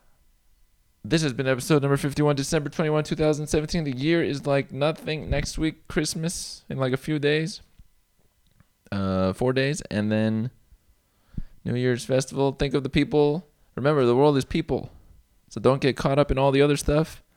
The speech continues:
It was people the whole time. All right. Shout outs to y'all.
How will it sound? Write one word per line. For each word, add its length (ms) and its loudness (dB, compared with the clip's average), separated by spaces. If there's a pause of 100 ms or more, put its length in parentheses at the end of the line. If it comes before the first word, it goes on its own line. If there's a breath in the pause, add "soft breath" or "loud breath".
(580 soft breath)
It 80 -2
was 140 2
people 260 4
the 100 4
whole 180 4
time. 360 0 (840)
All 120 0
right. 120 -4 (420)
Shout 420 0
outs 540 -2 (240 soft breath)
to 120 0
y'all. 680 2